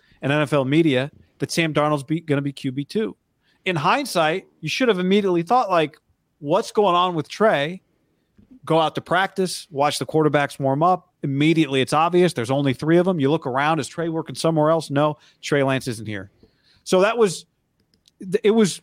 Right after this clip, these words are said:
it was crazy in a weird way.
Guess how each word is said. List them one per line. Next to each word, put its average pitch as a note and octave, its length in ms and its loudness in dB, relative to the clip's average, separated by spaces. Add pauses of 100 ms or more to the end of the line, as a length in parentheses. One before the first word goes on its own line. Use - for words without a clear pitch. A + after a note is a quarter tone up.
(100)
it F#3+ 60 2
was F3+ 320 2 (480)
crazy A3 840 2
in E3 120 2
a D3+ 40 2
weird F3+ 460 4
way. B2+ 480 -2